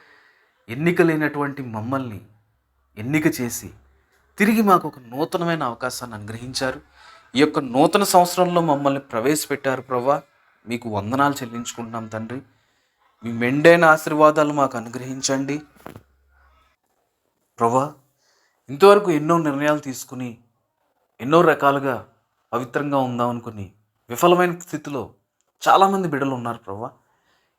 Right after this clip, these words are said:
ఈ సంవత్సరం నుంచి ఖచ్చితంగా మీ యొక్క వాక్యం ద్వారా వారి యొక్క ప్రతి ప్రవర్తనని శుద్ధిపరచుకొని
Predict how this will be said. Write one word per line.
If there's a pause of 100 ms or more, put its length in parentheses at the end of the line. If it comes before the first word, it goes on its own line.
ఈ
సంవత్సరం
నుంచి (220)
ఖచ్చితంగా (640)
మీ
యొక్క (120)
వాక్యం
ద్వారా (600)
వారి
యొక్క (100)
ప్రతి (120)
ప్రవర్తనని (380)
శుద్ధిపరచుకొని